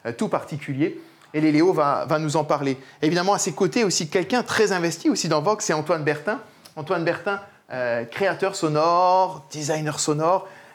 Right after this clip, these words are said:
énormément d'installations qu'on a pu voir au Palais Tokyo, à la Tate Moderne, à la Tate Britain à Londres, et ainsi de suite, et qui, lui aussi,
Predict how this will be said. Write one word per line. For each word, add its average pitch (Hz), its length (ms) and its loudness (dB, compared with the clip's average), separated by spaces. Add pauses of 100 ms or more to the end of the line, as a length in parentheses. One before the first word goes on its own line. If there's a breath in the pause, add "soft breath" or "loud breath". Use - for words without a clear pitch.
(160 loud breath)
énormément 180 420 0
d'installations 165 680 0
qu'on 147 160 0
a 123 80 0
pu 127 140 -4
voir 127 420 2
au 123 40 -6
Palais 120 220 -2
Tokyo, 135 360 -4
à 147 40 2
la 117 100 -4
Tate - 280 -8
Moderne, 165 320 -4 (300 loud breath)
à 147 40 -6
la 143 60 -8
Tate 143 160 0
Britain 151 340 -2
à 135 80 0
Londres, 226 320 -2 (400 loud breath)
et 151 100 -6
ainsi 147 200 -6
de 143 80 -10
suite, 220 320 -10
et 156 100 -2
qui, 190 380 -10
lui 156 200 -2
aussi, 196 380 0